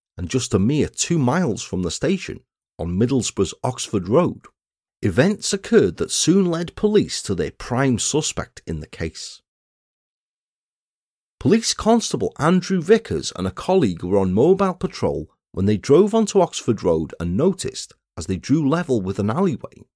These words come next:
a motorcyclist parked up in the shadows. Stopping the car and approaching with intent to speak to the driver, P C Vickers gave chase on foot as the rider started up the motorcycle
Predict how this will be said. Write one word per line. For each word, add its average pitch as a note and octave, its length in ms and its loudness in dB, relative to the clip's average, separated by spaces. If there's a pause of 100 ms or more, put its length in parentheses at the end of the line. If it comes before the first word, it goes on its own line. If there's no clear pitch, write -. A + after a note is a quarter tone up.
(340)
a E2+ 60 -6
motorcyclist A2 1000 2
parked A#2+ 400 -4
up F3 160 -6
in D#2 80 -4
the D2 60 -8
shadows. D#2 720 -6 (1200)
Stopping F3+ 400 2
the A#3+ 100 4
car C3 380 4
and G2 80 2
approaching A2+ 540 0
with F2 120 -2
intent B2 420 -2
to - 100 -6
speak - 320 -4
to F#3+ 100 -8
the F3+ 100 -2
driver, D2+ 500 -4 (500)
P G3+ 140 0
C G3 200 0
Vickers F#3 400 -4
gave G2 240 -2
chase - 340 2
on G2 120 0
foot - 420 -4 (140)
as E2+ 100 -8
the F#2+ 140 -2
rider A#2+ 400 -4
started D3 520 -2
up G3+ 120 2
the F3+ 100 0
motorcycle G3+ 800 -2